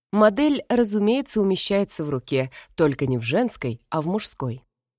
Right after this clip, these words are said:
Когда в две тысячи тринадцатом году Зейнеп Туфикчи, научный сотрудник Университета Северной Каролины,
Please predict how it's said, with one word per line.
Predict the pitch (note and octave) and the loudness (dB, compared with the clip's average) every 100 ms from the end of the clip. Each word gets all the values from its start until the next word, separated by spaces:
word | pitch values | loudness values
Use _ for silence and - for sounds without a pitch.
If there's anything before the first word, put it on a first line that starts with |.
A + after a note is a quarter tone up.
| _ - | _ -4
Когда | E3 D#3 D#3 | -2 2 0
в | |
две | D3+ E3 | 0 -2
тысячи | F#3+ - - | -2 -4 -6
тринадцатом | F#3 G3 G#3 G3+ G3+ G3+ G#3+ | -4 0 0 0 -2 -2 0
году | G#3+ A#3 D#3 C3 - | 0 0 0 0 -2
Зейнеп | D#3 D#3 D#3 D3 C3 - - | -2 2 2 2 0 -2 -6
Туфикчи, | F3 - C#3 - - C3 - | -6 -4 -8 -6 -4 -4 -2
научный | D3+ C3+ C3 D#3 | 0 0 -2 -4
сотрудник | D3 D#3 G#3+ A3+ A#3 A#3+ | -2 -4 -2 -2 -2 0
Университета | A#3+ A#3+ - B3 D#4+ D4 | 0 0 -2 -4 -4 -4
Северной | - C4+ B3 A#3 A3+ | -2 -2 0 0 0
Каролины, | A#3 A3+ G#3+ D#3+ B2 | -2 0 0 0 0